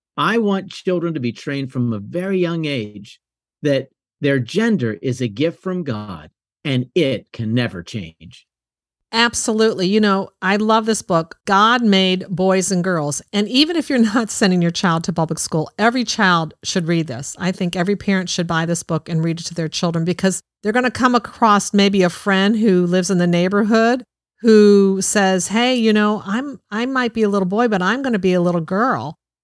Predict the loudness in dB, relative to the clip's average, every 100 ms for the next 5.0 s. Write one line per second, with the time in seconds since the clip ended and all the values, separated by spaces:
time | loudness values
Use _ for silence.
0 | -2 0 0 0 4 4 4 0 0 0
1 | 0 2 0 0 0 -2 0 -2 0 0
2 | 0 -6 _ _ -6 -2 2 2 0 -2
3 | 0 0 0 0 0 0 0 0 -2 -4
4 | 0 0 2 2 0 0 0 -2 -4